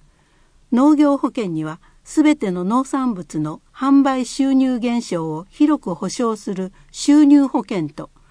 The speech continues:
自然災害などによる収穫量の減少等の損失を補填する農業共済があります。農業経営上のリスクに備え、公的保険である農業保険に加入しましょ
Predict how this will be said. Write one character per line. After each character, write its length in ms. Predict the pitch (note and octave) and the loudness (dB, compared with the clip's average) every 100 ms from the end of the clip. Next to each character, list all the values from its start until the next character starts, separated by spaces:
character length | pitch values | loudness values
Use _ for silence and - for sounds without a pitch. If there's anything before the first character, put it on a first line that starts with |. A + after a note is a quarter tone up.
| _ _ _ _ _ | _ _ _ _ _
自 220 | - B3+ | -4 0
然 220 | B3+ D4+ D4+ | 4 6 6
災 260 | D4 C#4 | 2 0
害 200 | A3+ F#3 | -2 -2
な 120 | F3 E3+ | -2 -2
ど 100 | E3+ | -4
に 140 | E3+ | -4
よ 140 | D#3+ | -6
る 100 | D3+ | -8
収 240 | D3+ - C#4+ | -6 0 0
穫 300 | D4 C#4 C#4 | 0 -2 -2
量 220 | G3+ E3+ | -2 -4
の 160 | D#3+ E3 | -4 -6
減 260 | A3+ C4 | -2 -2
少 280 | C4 C4 A3+ | -2 -4 -4
等 260 | - B3+ F#3 | -4 -4 -4
の 180 | D#3+ | -8
損 260 | D#3 A#3+ C#4 | -6 0 0
失 260 | C#4+ - B3+ | 0 -4 -4
を 120 | A#3 | -4
補 100 | - | -4
填 280 | - G#3 F#3+ | -6 -6 -6
す 160 | - | -10
る 160 | F3+ F#3 _ _ _ | -10 -12 _ _ _
農 220 | A#3 C4+ D4 | 0 2 4
業 220 | D4+ C4+ | 4 2
共 200 | - C4+ | 0 -2
済 280 | A#3 D#3 D3+ | -4 -8 -6
が 100 | D3 | -8
あ 40 | |
り 120 | D3 | -8
ま 120 | D3 | -10
す。 200 | D3 - _ _ _ _ _ _ _ _ _ - | -12 -20 _ _ _ _ _ _ _ _ _ -2
農 240 | B3 D4+ | 4 6
業 220 | D4+ C#4+ | 4 2
経 440 | C4+ C4+ C4 B3+ B3 | 0 -2 0 0 -2
営 80 | A#3 | -2
上 180 | A#3 | -4
の 180 | A3+ A3+ | -2 -4
リ 140 | A3 D4+ | 0 -2
ス 140 | - | -2
ク 100 | G3+ | -6
に 140 | D#3+ | -6
備 340 | D3+ F#3 E3 D3+ | -6 -6 -6 -8
え、 120 | D3 _ _ _ _ | -14 _ _ _ _
公 240 | - C#4 D4+ | -2 0 2
的 240 | D4 D4 | 0 -2
保 140 | B3 | -2
険 280 | C4 B3 F#3+ | -4 -4 -4
で 120 | E3+ | -6
あ 100 | D#3+ | -8
る 220 | D#3 E3+ A#3+ | -10 -12 -6
農 280 | A#3 C#4+ D4 | 0 4 4
業 220 | C#4+ C4+ | 2 0
保 120 | C4+ | -4
険 220 | - G#3+ | -4 -6
に 180 | E3 D3+ | -6 -8
加 160 | - F#3 | -4 -2
入 220 | G3 F#3 | -2 -4
し 160 | - F3+ | -6 -8
ま 100 | E3+ | -8
し 180 | - | -12
ょ 200 | D#3+ C#3+ | -16 -16